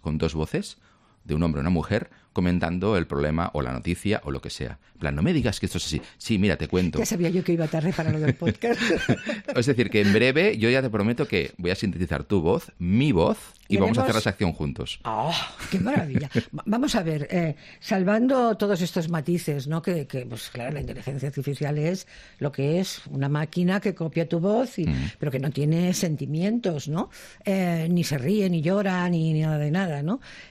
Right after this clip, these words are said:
Speaker 2: Y cuando yo le pregunto, "¿Prefieres carne o pescado para una cena?", <laughs> pues, claro, tampoco no creo yo que tenga criterio
Speaker 1: Claro.
Speaker 2: para definir, ¿no? Pero salvando todas estas cosas,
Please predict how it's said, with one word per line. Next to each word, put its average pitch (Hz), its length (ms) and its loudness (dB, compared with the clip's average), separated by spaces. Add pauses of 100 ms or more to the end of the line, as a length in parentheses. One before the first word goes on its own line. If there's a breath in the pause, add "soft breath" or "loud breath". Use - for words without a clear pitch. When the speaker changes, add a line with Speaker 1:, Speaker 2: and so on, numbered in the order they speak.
Speaker 2:
Y - 80 -4
cuando 170 240 0
yo 175 80 2
le 185 100 2
pregunto, 180 320 0
"¿Prefieres 180 500 0
carne 175 360 0
o 175 40 0
pescado 185 500 2
para 208 200 2
una 202 200 4
cena?", 233 440 2 (120)
<laughs> - 120 -16
pues, 214 640 0
claro, 240 260 2
tampoco 190 340 0
no 220 100 2
creo 196 160 2
yo 196 120 4
que 185 80 0
tenga 190 200 0
criterio 185 560 0
Speaker 1:
Claro. - 280 -4
Speaker 2:
para 196 220 0
definir, 156 500 0
¿no? 170 180 -2 (240 loud breath)
Pero 160 320 -2
salvando 190 460 0
todas 240 220 0
estas 156 280 -2
cosas, 151 440 -4